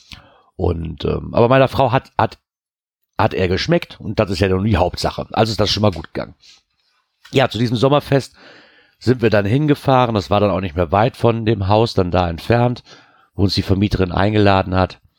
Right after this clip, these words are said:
Es war schön. Also wir haben dann andere deutsche Pärchen kennengelernt, die auch da in Urlaub sind und mit den Vermieterinnen oder mit dem Vermieter und mit dem Vermieter, nein, <laughs> mit der Vermieterin und dem Vermieter, ich glaub, jetzt hab ich's,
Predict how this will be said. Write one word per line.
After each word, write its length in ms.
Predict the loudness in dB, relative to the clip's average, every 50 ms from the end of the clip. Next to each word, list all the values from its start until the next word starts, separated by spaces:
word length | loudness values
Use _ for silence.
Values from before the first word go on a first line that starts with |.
| _ _ _ _ _ _ _ _ _ _ _ _ _ _ -8
Es 120 | -6 0
war 100 | 0 0
schön. 460 | 0 2 2 2 2 2 0 -2 -8 -16 _ _ _ _ _ -4
Also 640 | -4 -2 0 0 0 0 0 0 -2 -2 -4 -8 -12 -16 _ _ -20 -20 -16 -6
wir 120 | -2 0 2
haben 140 | 2 2 2
dann 220 | 0 0 -2 -6 -4
andere 300 | -2 -2 0 2 0 0
deutsche 380 | 2 2 2 2 2 0 -2 -6
Pärchen 480 | -2 0 2 2 0 0 -2 -4 -4
kennengelernt, 440 | 0 0 0 0 2 2 2 2 0
die 100 | 0 0
auch 140 | 0 0 2
da 140 | 2 2 0
in 100 | 0 0
Urlaub 300 | 0 2 2 2 2 2
sind 160 | 0 0 0
und 140 | 0 -4 -2
mit 200 | -4 -4 -2 0
den 220 | 2 2 2 0
Vermieterinnen 920 | 0 -2 -2 0 2 0 0 0 2 0 2 2 2 0 0 -2 -4 -6 _ _ _ _ _ _ _ _ -4
oder 140 | 0 0 2
mit 120 | 2 2
dem 100 | 0 0
Vermieter 460 | 2 0 2 4 4 2 4 2 0
und 80 | 0 0
mit 140 | -4 -4 -4
dem 80 | -4
Vermieter, 760 | -2 -2 -2 -2 0 -2 -2 0 0 0 0 0 -2 -6 -14 _ _ _ _ _ _ _ _ _ _ _
nein, 260 | -6 -4 -4 -4 -4 _
<laughs> 40 |
mit 260 | -14 -16 -12 -6 -6 -8
der 80 | -6
Vermieterin 720 | -2 -4 -2 -2 0 -2 -2 -2 0 0 2 2 2 2
und 240 | 0 -2 -2 0 0
dem 140 | 0 0 0
Vermieter, 720 | 2 2 2 2 2 2 -2 -2 -2 0 2 2 2 2 0 -6 -20 -20 -20 -20 _
ich 100 | -14 -6
glaub, 200 | 0 0 0 2
jetzt 180 | 2 -2 -2 0
hab 140 | -2 -2 -2
ich's, 260 | -2 -4 -6 -10 -16